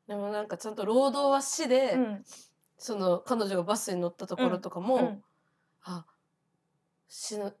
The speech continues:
Speaker 1: 死からの解放だと思って。
Speaker 2: うん。あの、
Speaker 1: すごい。
Speaker 2: ずっと座り続けてたおじいちゃんの、
Speaker 1: そう。
Speaker 2: なんて言うんだろ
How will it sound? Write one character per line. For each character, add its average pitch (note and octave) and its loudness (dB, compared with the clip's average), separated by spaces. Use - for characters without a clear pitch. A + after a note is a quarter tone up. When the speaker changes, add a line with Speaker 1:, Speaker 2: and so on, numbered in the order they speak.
Speaker 1:
死 - -8
か G3+ -2
ら E3+ -2
の E3 -8
解 G3 -4
放 G3+ -2
だ F#3 0
と A#3 -8
思 A3+ -2
っ F#3+ -6
て。 - -8
Speaker 2:
う - -2
ん。 D#3 -8
あ G#3+ -10
の、 G#3+ -6
Speaker 1:
す G#3+ -6
ご G#3+ -2
い。 G3+ -6
Speaker 2:
ず A#3 -2
っ - -20
と A#3+ -2
座 A3+ -4
り A3+ -8
続 A3+ -12
け G3+ -8
て - -16
た F3+ -12
お F3+ -10
じ G#3 -8
い F#3+ -8
ち - -8
ゃ F3+ -2
ん - -8
の、 F3 -8
Speaker 1:
そ E3+ -6
う。 G#3 -20
Speaker 2:
な G3 -10
ん F#3+ -10
て F3+ -14
言 E3 -10
う - -18
ん - -20
だ F3+ -14
ろ - -18